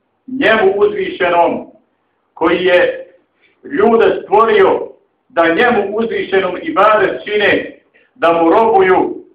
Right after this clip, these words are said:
njemu uzvišenom zahvaljujemo na uputi, na tome što nas je učinio svojim robovima,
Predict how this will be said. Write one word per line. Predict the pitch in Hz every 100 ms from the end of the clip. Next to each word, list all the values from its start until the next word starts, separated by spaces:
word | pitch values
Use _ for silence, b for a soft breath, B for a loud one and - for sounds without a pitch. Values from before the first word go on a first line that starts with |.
| _
njemu | 127 175 165
uzvišenom | 180 180 170 - 165 165 147
zahvaljujemo | 151 156 170 165 160 185 156 - - _
na | 131 143
uputi, | 208 - 160 - - - _ _ _ _ _ _
na | 127 123
tome | - 165 -
što | 165
nas | 160 160
je | 165
učinio | 147 190 190 185 175 - - - _ _
svojim | 170 185 180 - -
robovima, | 156 208 202 165 139 117